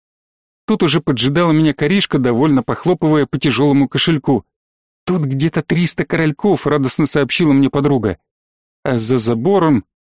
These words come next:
опять ругались. Наемники на повышенных тонах высказывали своему командиру за то, что дал мне спокойно уйти.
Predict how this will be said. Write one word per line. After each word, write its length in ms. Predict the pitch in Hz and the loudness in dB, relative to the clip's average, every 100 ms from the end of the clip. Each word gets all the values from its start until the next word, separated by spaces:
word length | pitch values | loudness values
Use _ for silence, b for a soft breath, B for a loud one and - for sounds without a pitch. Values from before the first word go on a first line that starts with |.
| - | -8
опять 540 | 143 135 - 175 147 | -6 -4 -2 -2 -2
ругались. 640 | - 123 120 131 107 - - _ _ _ _ _ _ _ - | 0 0 0 0 0 -2 -6 _ _ _ _ _ _ _ -2
Наемники 720 | 127 143 190 196 185 170 175 | 0 2 2 2 2 0 0
на 120 | 160 | 0
повышенных 600 | 156 165 190 - 170 147 | 0 0 0 0 0 0
тонах 420 | 151 151 185 160 | 0 0 0 0
высказывали 640 | 151 156 - 185 156 165 160 | 0 0 0 -2 0 0 0
своему 420 | - 151 165 147 | 0 0 0 0
командиру 520 | 151 151 143 180 165 | 0 2 2 2 2
за 180 | 127 147 | 0 0
то, 160 | 185 | 0
что 220 | 175 - 143 | -2 0 -2
дал 300 | 113 170 160 | 0 0 2
мне 260 | 151 156 | 2 2
спокойно 560 | 135 - 139 165 147 147 | 0 -4 -2 0 2 2
уйти. 420 | 151 - 160 95 | 0 0 -2 -2